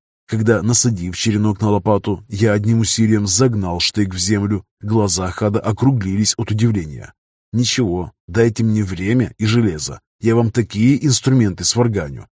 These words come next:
что мало не покажется». Вернулся Зик. В сумке из шкуры болтались разные куски пород, но похожего на железо не было. «Макса, красных камней не нашёл!» Паренёк был расстроен.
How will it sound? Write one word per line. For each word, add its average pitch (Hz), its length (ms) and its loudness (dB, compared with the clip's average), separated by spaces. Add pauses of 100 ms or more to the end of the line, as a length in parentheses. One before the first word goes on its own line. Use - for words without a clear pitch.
что - 280 2
мало 113 260 2
не 120 120 2
покажется». 98 680 -4 (460)
Вернулся 120 460 2
Зик. - 360 -6 (200)
В - 80 -12
сумке 110 360 -2
из 104 100 0
шкуры 107 320 0
болтались 104 500 2
разные 107 300 2
куски - 300 -4
пород, - 380 -8 (180)
но 110 200 2
похожего 110 420 0
на 104 100 0
железо 98 480 0
не 104 200 -2
было. 67 320 -14 (520)
«Макса, 151 720 4 (280)
красных 151 480 4
камней 165 400 6
не 165 100 4
нашёл!» 160 560 4 (320)
Паренёк 117 380 2
был 117 180 4
расстроен. 107 600 -4